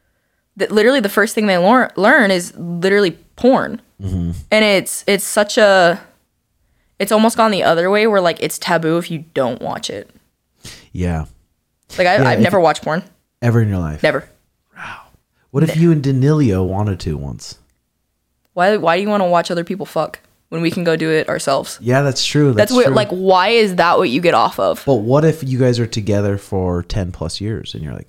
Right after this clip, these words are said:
Speaker 2: "Hmm, let's find a, let's, let's
Speaker 1: But you
Speaker 2: try to
Speaker 1: can
Speaker 2: explore a little bit and try to"
Speaker 1: But you can try new things with yourselves. Why do you need to start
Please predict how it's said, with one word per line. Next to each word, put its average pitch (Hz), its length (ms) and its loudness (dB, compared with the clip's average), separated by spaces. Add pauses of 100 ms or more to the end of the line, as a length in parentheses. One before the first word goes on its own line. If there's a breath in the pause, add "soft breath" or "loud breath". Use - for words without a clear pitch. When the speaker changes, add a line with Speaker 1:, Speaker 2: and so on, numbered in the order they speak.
Speaker 2:
"Hmm, 123 240 -16
let's 123 200 -8
find 165 240 -6
a, 127 60 -4
let's, 135 400 -6
let's 135 160 -8
Speaker 1:
But 330 100 4
you 339 120 4
Speaker 2:
try - 80 0
to - 20 2
Speaker 1:
can 403 80 0
Speaker 2:
explore 123 380 -2
a 101 40 0
little 104 400 0
bit 95 240 -2
and - 80 -12
try 92 200 -4
to" 80 220 -4
Speaker 1:
But 320 120 2
you 320 120 6
can 302 140 -2
try 247 220 0
new 247 140 2
things 226 220 0
with 190 140 -4
yourselves. 196 400 0
Why 170 160 2
do 202 80 0
you 214 60 -2
need 196 140 -4
to 185 60 -4
start - 280 0